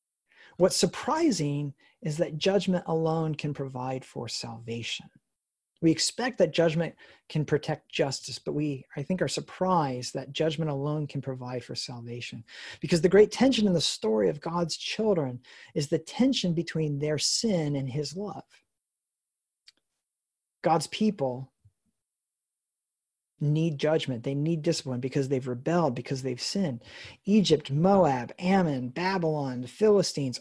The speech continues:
aren't unique in their sin and in their rebellion. God's children have been there with them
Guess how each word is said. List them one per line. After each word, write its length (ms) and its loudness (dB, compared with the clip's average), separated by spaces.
aren't 280 4
unique 400 6
in 100 4
their 140 2
sin 340 2
and 140 2
in 80 2
their 100 2
rebellion. 480 0
God's 340 -2
children 680 4
have 260 -2
been 220 10
there 260 8
with 280 8
them 280 4